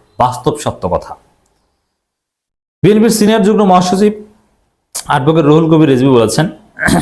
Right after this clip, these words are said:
"মুক্ত পরিবেশে শ্বাস দিতে পারছি, কিন্তু প্রশাসনের বিভিন্ন প্রতিষ্ঠানে ফ্যাসিবাদের দোসররা রয়ে গেছে, যারা হাতি হওয়ার জন্য মাঝে মাঝে উকি দিচ্ছে।" বিএনপি ভারপ্রাপ্ত চেয়ারম্যান তারেক রহমানের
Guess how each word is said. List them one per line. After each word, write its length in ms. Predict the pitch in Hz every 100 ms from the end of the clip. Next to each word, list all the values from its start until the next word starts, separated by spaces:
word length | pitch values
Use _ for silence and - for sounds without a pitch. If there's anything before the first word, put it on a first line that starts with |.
| - -
"মুক্ত 320 | 143 160 160
পরিবেশে 680 | 175 165 160 165 160 175 -
শ্বাস 420 | - - 165 - -
দিতে 220 | 139 143
পারছি, 400 | 123 113 - 185 - _ _ _ _ _ -
কিন্তু 200 | 175 156
প্রশাসনের 460 | 151 190 190 190
বিভিন্ন 360 | 151 156 190 185
প্রতিষ্ঠানে 600 | 160 160 165 160 104 -
ফ্যাসিবাদের 520 | 165 156 160 151 147
দোসররা 360 | 127 127 151 135
রয়ে 240 | 110 117
গেছে, 300 | 107 90 90 - _ _ _ _ _ _ _ _ _ _ _
যারা 180 | 120 175
হাতি 300 | 165 180 202
হওয়ার 220 | 214 214
জন্য 220 | 175 190 170
মাঝে 380 | 175 160 156
মাঝে 240 | 170 165 151
উকি 240 | 139 -
দিচ্ছে।" 400 | 120 95 - 95 - _ _ _ _ _ _ _ _ _ _ _ _ -
বিএনপি 280 | 139 175 185
ভারপ্রাপ্ত 460 | 165 175 202 190 180
চেয়ারম্যান 320 | 180 170 151
তারেক 380 | 147 151 160 170
রহমানের 680 | 170 170 165 160 - -